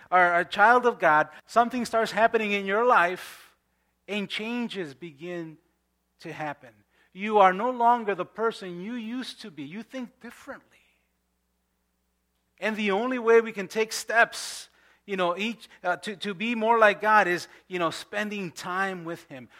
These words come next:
Remind ourselves that we need to be in his presence each and every day. Each day is supposed to be a fresh encounter with him so that he can, you know, do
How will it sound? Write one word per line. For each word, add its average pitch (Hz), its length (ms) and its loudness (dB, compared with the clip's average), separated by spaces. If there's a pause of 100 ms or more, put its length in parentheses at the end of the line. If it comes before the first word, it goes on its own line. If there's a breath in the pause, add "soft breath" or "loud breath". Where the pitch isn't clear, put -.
Remind 185 460 0
ourselves 190 340 -2
that 165 120 -6
we 190 80 -14
need 208 220 -10
to 190 100 -12
be 190 160 -12
in 190 80 -8
his 170 100 -10
presence 190 480 -4 (320 loud breath)
each 214 380 -4
and 190 120 -4
every 208 220 -2
day. 180 300 2 (280 loud breath)
Each 247 500 -2
day 233 240 6
is 214 100 -2
supposed 214 340 -4
to 226 60 -12
be 208 140 -4
a 185 80 0
fresh 226 460 -4
encounter 208 520 -2
with 214 280 -4
him 175 220 -8 (180 loud breath)
so 208 120 -6
that 196 140 0
he 233 180 -2
can, 240 280 -4 (200 loud breath)
you 214 120 -12
know, 190 120 0
do 247 640 -6